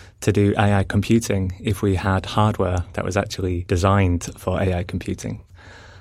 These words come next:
Often the A I computing is actually being done not on what we call edge devices, so not on things like your mobile phone. They're actually being done in data centers. And these data centers often are not the most environmentally friendly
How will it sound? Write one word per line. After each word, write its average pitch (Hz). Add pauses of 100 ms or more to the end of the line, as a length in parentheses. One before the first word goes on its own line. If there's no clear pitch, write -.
Often 143
the 104
A 113
I 120
computing 117
is 101
actually 113
being 107
done 101
not 143
on 107
what 110
we 113 (200)
call 110
edge 117
devices, 98
so -
not 120
on 123
things 110
like 98
your 98
mobile 92
phone. 92 (540)
They're 233
actually -
being 101
done 98 (160)
in 95
data 107
centers. - (200)
And 107
these 139
data 156
centers 117
often 127
are 101
not 110
the 107
most 101
environmentally 98
friendly 98